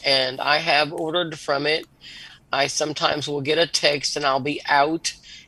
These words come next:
and they'll have a product sale and I need to purchase it or click a ticket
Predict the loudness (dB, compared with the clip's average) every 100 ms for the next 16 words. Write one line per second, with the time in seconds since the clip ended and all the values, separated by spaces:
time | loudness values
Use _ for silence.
0 | -10 -2 0 0 0 0 0 -4 0 2
1 | 2 0 2 4 4 4 4 2 2 2
2 | 0 -4 -12 -2 0 0 -2 0 0 0
3 | -2 -6 -4 -2 -2 -2 -2 2 4 2